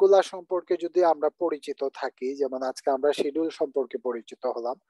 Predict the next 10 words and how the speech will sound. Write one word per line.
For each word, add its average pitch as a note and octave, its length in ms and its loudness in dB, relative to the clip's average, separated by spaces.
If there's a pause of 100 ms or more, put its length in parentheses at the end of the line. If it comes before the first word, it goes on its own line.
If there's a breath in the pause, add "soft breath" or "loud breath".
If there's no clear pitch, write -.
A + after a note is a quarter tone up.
(240)
তফসিল D3+ 380 -2
সম্পর্কে, B2+ 540 -8 (300 soft breath)
তাহলে E3 260 4
পরিবর্তিত F#3+ 680 0
হলেও E3 440 2
আমরা D3 300 0
জানতে C3+ 340 -2
পারবো D3+ 460 -6
যে, C3+ 200 -2
আহ, A#2 680 -14